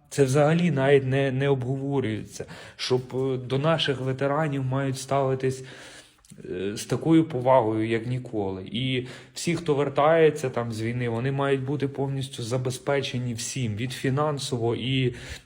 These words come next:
е, і житлом, і пішло-поїхало.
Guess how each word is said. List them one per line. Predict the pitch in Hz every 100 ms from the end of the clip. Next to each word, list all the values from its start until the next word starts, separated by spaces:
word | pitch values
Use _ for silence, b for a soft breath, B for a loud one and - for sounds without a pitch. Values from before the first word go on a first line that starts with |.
| -
е, | 117 123 117 117 107 101 - - - - -
і | - 131
житлом, | 123 135 143 143 127
і | 127
пішло-поїхало. | 127 - 120 - 113 98 - -